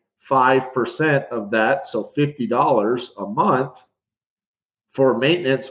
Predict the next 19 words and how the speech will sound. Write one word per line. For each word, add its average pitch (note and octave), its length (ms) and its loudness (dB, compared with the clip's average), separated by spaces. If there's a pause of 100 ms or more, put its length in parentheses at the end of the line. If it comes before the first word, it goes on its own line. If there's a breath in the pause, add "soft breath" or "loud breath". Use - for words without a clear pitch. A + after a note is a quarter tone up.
are C3+ 180 2
you D3+ 260 -4
truly F3+ 500 0
doing E3 340 2
that? G2+ 180 -6
Is B2 200 -2
that C#3+ 260 0
money D3+ 420 0
actually D3+ 540 2
going C3+ 640 0 (220 loud breath)
to C3+ 140 2
a A#2+ 60 2
separate C#3+ 420 0
account D3 440 0
for C3 280 2
maintenance C3 600 -6
for C3 280 0
your C3 140 2
properties? - 720 -4